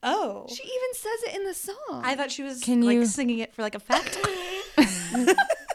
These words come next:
Speaker 3: I
Speaker 2: really
Speaker 3: think it
Speaker 2: sorry my
Speaker 3: is.
Speaker 2: laugh sounds like that today.
Speaker 1: Well, you know how, like, you know how people, like, like,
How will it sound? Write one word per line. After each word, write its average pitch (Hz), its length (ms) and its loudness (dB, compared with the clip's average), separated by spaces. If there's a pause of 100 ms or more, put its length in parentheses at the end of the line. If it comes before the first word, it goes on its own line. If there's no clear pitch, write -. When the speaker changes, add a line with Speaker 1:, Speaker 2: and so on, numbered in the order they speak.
(600)
Speaker 3:
I 466 360 4
Speaker 2:
really 440 40 -2
Speaker 3:
think 370 180 8
it 359 80 10
Speaker 2:
sorry 330 120 10
my 403 120 6
Speaker 3:
is. 233 40 8
Speaker 2:
laugh - 200 -2
sounds - 300 4
like - 200 0
that - 260 -2
today. - 920 -12 (1300)
Speaker 1:
Well, 453 100 6
you 523 180 2
know 539 160 8
how, 571 120 10 (120)
like, - 160 -4 (600)
you 453 80 4
know 539 80 6
how 554 100 10
people, 466 300 6
like, 415 220 2 (840)
like, 349 300 2